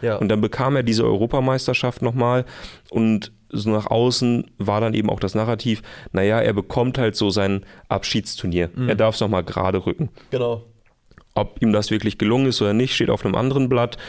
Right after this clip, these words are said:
Speaker 2: Äh, zumindest dort hat er die Gruppenphase dann überstanden.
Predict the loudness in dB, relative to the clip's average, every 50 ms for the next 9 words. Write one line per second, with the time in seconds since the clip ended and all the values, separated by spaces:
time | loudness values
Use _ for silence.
0 | -16 -16 -16 -18 -14 -10 -8 -6 -6 -4 -2 0 2 2 4 4 2 0 0 0
1 | 0 2 2 0 0 0 -2 -2 -2 0 0 0 0 -2 -2 -2 -2 -2 -2 -2
2 | 0 0 0 0 0 -2 -2 -2 -2 -2 -2 -4 -2 -2 -2 0 0 0 0 0
3 | 0 -2